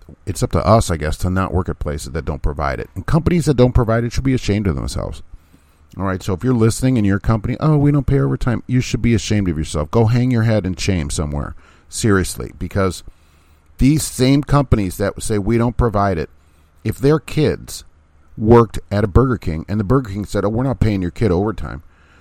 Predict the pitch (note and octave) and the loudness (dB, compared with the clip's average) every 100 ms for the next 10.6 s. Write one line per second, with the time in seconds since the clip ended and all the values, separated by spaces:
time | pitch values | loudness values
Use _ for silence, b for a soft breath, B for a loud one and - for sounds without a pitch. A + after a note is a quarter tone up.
0 | b - C3 B2+ D#3 C#3+ C#3+ D3 C3+ C#3+ | b -2 2 2 2 6 8 8 6 4
1 | F3 - G2 F2+ F#2 F2+ - - A2+ G2 | 2 0 -2 -2 0 -2 -2 0 2 4
2 | A2 - D3 B2 - - - - F#3 E3 | 2 2 0 0 -6 -20 -20 -10 2 8
3 | A2 G#2 C3 F#3 F#3+ G2 - - b b | 8 10 8 6 2 -2 -4 -12 b b
4 | b b - E3+ F#3 A#2 F#2+ C3 E3 C#3 | b b 0 4 4 4 2 -2 -4 -6
5 | C3 - E3+ C3 - F#2+ - G#2+ G2+ F#2 | -6 -4 -4 -4 -6 -8 -4 -2 -2 -4
6 | _ _ _ - G#2+ G#2 - - G#2 - | _ _ _ -2 0 0 -4 -6 -8 -4
7 | F#2+ G#2 F2 D#2 - F#3+ - - F3 - | -2 0 0 -2 -2 -2 -2 -2 -4 0
8 | A2 F#2 - - - - _ - b b | 0 0 -2 -6 -6 -12 _ -20 b b
9 | b b b - - A2 - F#3 E3+ C#3+ | b b b -20 -14 -6 -4 -4 2 2
10 | - G#2+ A2+ E3 - | 2 -2 0 0 -2